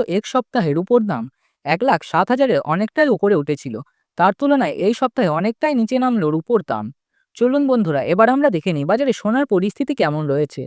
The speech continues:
আঠেরো ক্যারেট গহনা সোনা, বাইশ ক্যারেট হলমার্ক সোনা ও চব্বিশ ক্যারেট খাঁটি সোনার দাম কত। প্রথমে আমরা দেখে নিই আঠেরো ক্যারেট গহনা সোনার দাম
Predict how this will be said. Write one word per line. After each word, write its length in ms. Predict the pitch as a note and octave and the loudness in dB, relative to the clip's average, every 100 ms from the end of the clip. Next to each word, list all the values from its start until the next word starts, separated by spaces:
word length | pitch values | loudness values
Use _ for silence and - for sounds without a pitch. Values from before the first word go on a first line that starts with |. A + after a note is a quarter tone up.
| - _ _ - | -14 _ _ -4
আঠেরো 260 | B2+ A3+ C4 | -2 2 2
ক্যারেট 240 | D4 D4 | 4 2
গহনা 320 | G3 G3 B3+ C4+ | 2 2 2 0
সোনা, 200 | A#3+ C#3+ | 0 0
বাইশ 260 | D3+ F3+ - | 0 -2 0
ক্যারেট 240 | F3+ D4 - | -2 -2 -2
হলমার্ক 320 | G#3+ A3+ A#3 | 0 0 -4
সোনা 200 | - D#3+ | -4 -6
ও 80 | D3+ B3+ | 0 0
চব্বিশ 360 | A3 G3+ G#3+ - | 2 -2 -2 -2
ক্যারেট 240 | C4+ D#3 | -2 -2
খাঁটি 220 | - E3+ B3+ | -4 -6 -4
সোনার 280 | - C4+ A3 | -2 0 0
দাম 180 | D3 C3 | -2 -4
কত। 200 | C3 B2+ C#3+ - _ _ _ _ _ _ - | -6 -8 -10 -16 _ _ _ _ _ _ -6
প্রথমে 280 | E3 A#3+ C#4+ | 0 2 2
আমরা 220 | D4 D4+ | 2 4
দেখে 220 | A#3 E3 G#3 | 2 2 0
নিই 140 | D3 - | -2 -2
আঠেরো 280 | D#3 B3 C#4 | -2 2 2
ক্যারেট 220 | C#4+ G3 | 4 2
গহনা 280 | D3 F3+ A#3+ | 2 0 0
সোনার 280 | - C#4+ B3+ | 0 -2 0
দাম 160 | C#3+ | 0